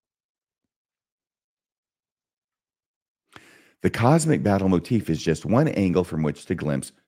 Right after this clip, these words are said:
the biblical view of creation. I do not believe that the cosmos was created by Yahweh beating up the sea or slicing up sea monsters, nor should anyone else. But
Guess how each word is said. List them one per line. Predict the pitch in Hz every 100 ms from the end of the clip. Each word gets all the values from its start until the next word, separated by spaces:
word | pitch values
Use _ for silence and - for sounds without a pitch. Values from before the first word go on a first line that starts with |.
| _
the | 78
biblical | 62 90 90 104 98 104
view | 92 64 62 57 - _ _ _ _ -
of | 78
creation. | - 78 76 73 69 - - - _ _ _ _ _ -
I | 107
do | 98
not | 104 120
believe | 92 92 110
that | 82 -
the |
cosmos | - 95 113 101 78 -
was | -
created | - 76 85 123 78
by | 67
Yahweh | 67 65 65 69
beating | 69 82 85 78
up | 69
the | -
sea | 78 - 53 69 - _ -
or | 71
slicing | - - 80 - 85
up | 92
sea | - 71
monsters, | 57 50 57 - 67 67 - _ _
nor | 117 87
should | 98 - 95
anyone | 69 67 76
else. | 131 143 - - _ _ _ _ _
But | 107 127 67 -